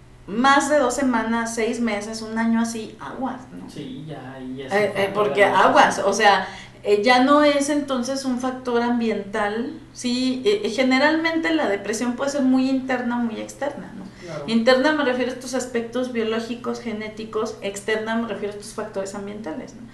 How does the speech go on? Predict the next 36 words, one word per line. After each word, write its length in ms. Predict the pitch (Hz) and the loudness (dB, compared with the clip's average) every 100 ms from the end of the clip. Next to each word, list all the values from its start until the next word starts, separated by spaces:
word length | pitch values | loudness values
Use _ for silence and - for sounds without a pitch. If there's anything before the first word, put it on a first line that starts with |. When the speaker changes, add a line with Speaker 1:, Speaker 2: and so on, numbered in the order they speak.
| - - - | -20 -20 -20
Speaker 1:
Entonces, 380 | - 220 226 233 | -2 2 4 4
bueno, 240 | 214 - - - - - | 2 -4 -8 -14 -20 -10
si 280 | - 233 | 0 0
yo 280 | 233 269 269 | 6 8 8
ya 280 | 285 285 285 | 4 2 4
vi 260 | 262 285 - | 2 -2 -2
que 140 | 202 | -4
tengo 760 | - 220 226 226 240 247 - - | -4 -4 2 4 6 6 6 2
un 240 | 220 262 | 2 4
año 600 | 269 247 247 240 247 262 - - - - - - - | 6 4 2 2 0 -4 -6 -18 -20 -20 -20 -20 -6
o 140 | 180 | 0
un 160 | 226 226 | 2 2
par 160 | 254 | 2
de 100 | 247 | 2
meses 400 | 247 233 233 233 | 2 2 -2 -4
así, 360 | 208 - 233 220 | -4 -4 -4 -4
que 100 | - | -8
no 140 | 170 170 | -8 -8
me 140 | 214 | -6
calienta 400 | 214 196 196 214 | -6 -4 -4 -2
ni 100 | 240 | -2
el 80 | 190 | -2
sol, 220 | 190 170 | -6 -8
pues 160 | 226 247 | -8 -8
entonces 300 | 196 - 202 | -8 -8 -12
es 40 | 208 | -10
momento 400 | 208 208 190 202 | -8 -8 -8 -8
de 80 | 202 | -8
pedir 320 | 160 160 180 | -8 -10 -10
ayuda, 440 | 175 185 233 190 - - - - - | -10 -10 -8 -10 -14 -20 -20 -18 -6
de 100 | 190 | -2
ver 180 | 202 202 | 0 0
qué 60 | |
está 260 | 233 208 - | -4 -6 -10
pasando, 460 | 180 202 214 220 | -10 -8 -4 -4
¿no? 200 | 170 170 | -6 -12